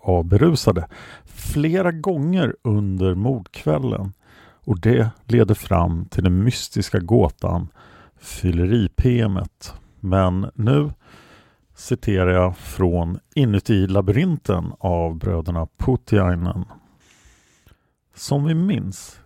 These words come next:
kan man ur ingripandemeddelandena utläsa att kommissarie Dalsgård klockan tjugotvå fyrtionio omhändertagit en fyllerist. I P M:et som vi läste upp i första avsnittet så sa han:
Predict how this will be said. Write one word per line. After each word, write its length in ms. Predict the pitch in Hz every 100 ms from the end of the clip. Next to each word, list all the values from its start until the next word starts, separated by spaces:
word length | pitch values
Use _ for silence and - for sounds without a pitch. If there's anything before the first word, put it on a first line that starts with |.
| -
kan 180 | 127 117
man 140 | 117
ur 160 | 113 -
ingripandemeddelandena 1500 | 180 131 95 110 107 - 101 104 110 110 160 151 131 113 110
utläsa 600 | 135 98 127 120 120 -
att 140 | 85
kommissarie 520 | - 107 104 - 113 117
Dalsgård 680 | 101 139 131 - - 117 -
klockan 340 | - - 101
tjugotvå 680 | 90 - 117 - - 131 139
fyrtionio 840 | 139 - 135 139 143 117 120 - - - -
omhändertagit 1120 | _ 92 92 104 123 85 82 - 87 92 -
en 120 | 101
fyllerist. 840 | - 147 156 196 139 - - - - _ - - - - _
I 360 | 120 113 113 123 -
P 160 | 135
M:et 220 | 107 147 -
som 200 | - 110
vi 60 |
läste 220 | 104 -
upp 260 | 95 - -
i 160 | 101 90
första 280 | - -
avsnittet 500 | 95 - 101 - 101
så 160 | - 104
sa 300 | - 95 90
han: 340 | 85 87 87